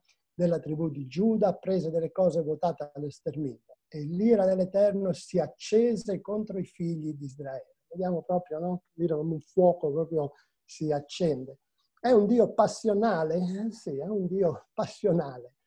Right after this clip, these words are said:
È bello, no? Non vorremmo avere un Dio freddo, chi lo vuole? Un Dio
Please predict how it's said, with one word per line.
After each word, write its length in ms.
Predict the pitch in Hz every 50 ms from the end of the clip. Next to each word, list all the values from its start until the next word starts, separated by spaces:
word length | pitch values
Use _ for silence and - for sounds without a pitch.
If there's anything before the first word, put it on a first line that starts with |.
| _ _ _ _ -
È 420 | - 180 180 180 175 165 147 127 - 233
bello, 380 | 226 202 170 139 131 135 147
no? 180 | 156 170 190 208
Non 220 | 208 190 180 185
vorremmo 460 | 185 214 214 147 147 147 139 143 143
avere 600 | 143 139 156 156 151 151 147 147 143 - - _ _ _ _ -
un 220 | - 165 175 180
Dio 240 | 165 180 185 185 170 -
freddo, 640 | - - 170 165 156 151 135 131 139 131 143 131 -
chi 100 | _ _ -
lo 120 | 190 147
vuole? 300 | 143 143 131 127 131 139
Un 180 | 147 147 147 151
Dio 400 | 151 160 160 156 147 135 139